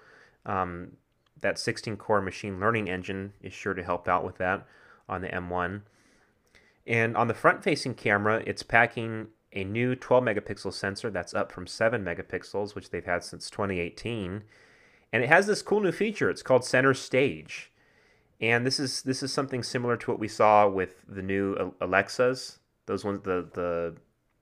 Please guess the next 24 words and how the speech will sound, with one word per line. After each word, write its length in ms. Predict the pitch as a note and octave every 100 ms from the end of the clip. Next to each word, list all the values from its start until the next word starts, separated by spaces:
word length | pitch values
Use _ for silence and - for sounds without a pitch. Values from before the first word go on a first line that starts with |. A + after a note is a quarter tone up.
| -
Amazon 460 | - G#2+ G2+ G#2 G2
Echoes 440 | G2 G2 G#2 G#2+ -
that 180 | F#2 -
swivel, 520 | - G#2 A2+ A#2+ A#2+ _ _ _ _ -
have 160 | G#2+
a 20 | F#2+
little 200 | F#2 F#2+
camera 340 | - G2+ G2+
on 80 | G2
'em 100 | G2
that 140 | -
swivels 360 | - G2+ F#2+ F2
the 80 | F#2+
screen, 380 | - G2+ G2
sort 220 | F#2+ - F2+
of 60 |
follows 320 | - G2 F#2
you 100 | G2
around 160 | F#2 F2+
the 60 | -
kitchen, 400 | - G2 G#2+ G2
things 200 | G2 F#2
like 180 | F2
that. 300 | G2 F#2+ -